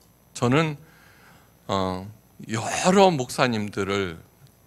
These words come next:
최측근에서 모셨습니다. 그리고 깊이 생각했습니다. 예,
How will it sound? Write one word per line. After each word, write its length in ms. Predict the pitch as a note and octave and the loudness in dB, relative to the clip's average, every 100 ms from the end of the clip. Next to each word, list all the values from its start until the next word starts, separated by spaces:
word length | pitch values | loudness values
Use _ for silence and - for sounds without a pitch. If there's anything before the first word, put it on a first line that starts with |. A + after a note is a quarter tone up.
| - | -6
최측근에서 920 | - F#3+ - - - F3 B2+ F#2+ A2 | 0 0 0 -10 -4 -2 -2 -4 -6
모셨습니다. 840 | F#2 F2 - F#2+ - E2+ D#2+ D2+ - _ _ _ _ _ _ _ _ _ _ _ _ _ | -6 -8 -10 -14 -12 -12 -12 -18 -20 _ _ _ _ _ _ _ _ _ _ _ _ _
그리고 320 | - D3 F3+ | 2 4 4
깊이 420 | D#3+ - F#3+ - | 2 0 -4 -4
생각했습니다. 1080 | F#3+ F3 C#3+ A2+ G2+ G2+ - F#2 E2+ F2+ F#2 - - - _ _ F2 | -2 -2 -2 -4 -4 -8 -6 -8 -10 -12 -14 -18 -20 -20 _ _ -12
예, 160 | E2 | -12